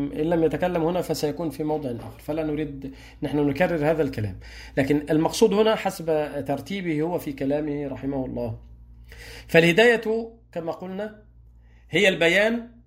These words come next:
والدلالة، ثم التوفيق والإلهام. يعني الآن لو أنا ماشي في الطريق، لو أنا ماشي في الطريق أردت أن أصل إلى مكان ما، فسألت شخصًا فدلني على الطريق، قال: "هذا هو الطريق الذي ينبغي أن تسير فيه".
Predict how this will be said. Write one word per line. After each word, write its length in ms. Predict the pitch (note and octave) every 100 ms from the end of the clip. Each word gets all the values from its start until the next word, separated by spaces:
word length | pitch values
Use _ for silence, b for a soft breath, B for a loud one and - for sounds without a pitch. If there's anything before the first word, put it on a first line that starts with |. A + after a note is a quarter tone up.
| - -
والدلالة، 600 | D#3+ C#3+ E3 D3 A#2 G#2 - - - -
ثم 240 | - A#3+ B3+
التوفيق 520 | B3 G3+ G3+ B3+ B3
والإلهام. 720 | F#3+ F3+ F3 D3+ E3 A#2+ - B B
يعني 200 | D3+ E3
الآن 280 | G#3 B3 B3
لو 120 | G#3+
أنا 100 | A#3
ماشي 240 | A3 A3
في 80 | G#3+
الطريق، 500 | E3+ D#3 F3 G3 - - - - - - - -
لو 120 | D3
أنا 100 | F#3+
ماشي 200 | F#3+ F#3
في 80 | D3+
الطريق 460 | C#3 D3+ F#3+ - - -
أردت 260 | E3 G#3 E3
أن 80 |
أصل 300 | D3 F#3 F3
إلى 200 | D#3+ D3+
مكان 400 | D3 C#3+ F3 F3
ما، 260 | D#3 E3 F#3+ B B -
فسألت 680 | D#3 F3 G#3 G#3+ G3 F#3+ F#3+
شخصًا 600 | - F#3+ - G#3 G3+ - - b b b
فدلني 580 | E3 D#3 G3 G#3 A3+
على 240 | G#3+ F3 F3
الطريق، 380 | E3+ D#3+ D3 C#3
قال: 200 | E3+ F3+
"هذا 340 | E3 A3 G#3+
هو 100 | G3+
الطريق 380 | F#3 D#3+ F3 F3
الذي 240 | E3 D#3+
ينبغي 320 | D#3 D3 D3
أن 80 | D3
تسير 320 | C3+ C3 C#3+
فيه". 340 | B2+ A#2 G2+